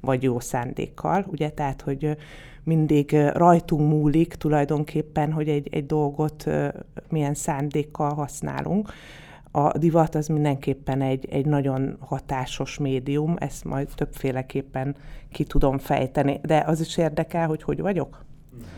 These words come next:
Speaker 1: Azt is mondjam?
Speaker 2: Mhm.
Speaker 1: Ö, hát a covid után, ö, egy ilyen nagyon beinduló, ö, nagyon sűrű, ö,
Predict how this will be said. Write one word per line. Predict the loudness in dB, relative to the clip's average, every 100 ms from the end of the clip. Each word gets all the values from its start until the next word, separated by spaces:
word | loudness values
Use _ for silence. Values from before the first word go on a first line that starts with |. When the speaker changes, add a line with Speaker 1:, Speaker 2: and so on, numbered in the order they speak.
| -18 -8
Speaker 1:
Azt | -6 -4 -6
is | -2
mondjam? | 0 0 -2
Speaker 2:
Mhm. | -6 -14 -14 -14 -16 -18 -20 -20 -20 -20 -20 -20 -16 -2 2
Speaker 1:
Ö, | 4 4 0 2
hát | 4 6
a | 4 8
covid | 8 10 6
után, | 0 -2 0 0 0 -4 -8
ö, | -4 -2 -4 -6
egy | -6 -2
ilyen | 0 2
nagyon | 2 2 2 0
beinduló, | 0 0 -2 -2 0 0 -4 -12 -18 -20 -20 -20 -20 -20 -20 -20 -20 -20 -20 -10 -4
ö, | 0 2
nagyon | 4 4 4 2 2 0
sűrű, | 0 4 6 6 6 6 6 6
ö, | 4 4 4